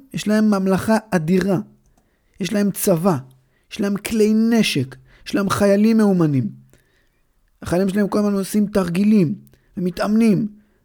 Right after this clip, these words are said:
ומנצחים. יש להם ציוד שמתאים למלחמה. הם חיילים חזקים מאוד. איך נצליח להילחם בהם? נראה לי שזה שיגעון גמור.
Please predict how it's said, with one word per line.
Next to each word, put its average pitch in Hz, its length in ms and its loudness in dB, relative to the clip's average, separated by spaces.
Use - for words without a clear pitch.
ומנצחים. 180 920 0
יש 180 60 -6
להם 165 160 2
ציוד 202 360 0
שמתאים 208 380 0
למלחמה. 143 500 0
הם 190 80 -16
חיילים 165 340 -4
חזקים 185 600 0
מאוד. 214 360 2
איך 208 140 2
נצליח 226 340 2
להילחם 240 380 2
בהם? 254 320 2
נראה 139 180 0
לי 151 100 2
שזה 135 380 0
שיגעון 170 500 2
גמור. 131 380 -2